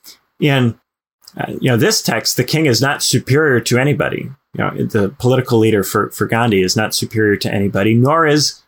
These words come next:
the religious person. You know, the, the ascetic, even the, that illiterate farmer is meant to be just as good on this account, just as capable of tracking what's true and what's good.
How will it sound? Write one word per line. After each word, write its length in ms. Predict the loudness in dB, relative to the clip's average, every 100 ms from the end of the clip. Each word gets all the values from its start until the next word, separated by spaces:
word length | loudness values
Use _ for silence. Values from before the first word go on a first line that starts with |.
| -4
the 340 | 0 2 0
religious 460 | 0 0 2 0 -4
person. 520 | -4 -6 -6 -8 -12 -18 -20 -20 -6
You 80 | -2
know, 40 |
the, 220 | 0 -2 0
the 140 | 0
ascetic, 640 | 2 0 0 0 0 -2 -6 -20 _ _ _ _ _ -2
even 320 | 0 2 4
the, 380 | 4 4 2 -2 -4
that 300 | -2 -2 -4 _ _ _ _ _
illiterate 640 | 2 4 4 4 2 0 -6 -18
farmer 540 | -6 -2 0 2 0 0
is 220 | 0 0
meant 200 | -2 -2
to 100 | -2
be 140 | -2
just 460 | 0 0 0 0 0
as 120 | 0
good 200 | 0 0
on 140 | 2 0
this 160 | 0
account, 380 | -2 -4 -6 -6
just 400 | -2 0 0 0
as 100 | -2
capable 540 | 0 -2 -4 -8 -10 -12 _ _ _
of 180 | -6 -2
tracking 400 | -2 -2 -2 -2
what's 220 | -2 -4
true 240 | -4 -4
and 100 | -4
what's 200 | -4 -8
good. 220 | -6 -6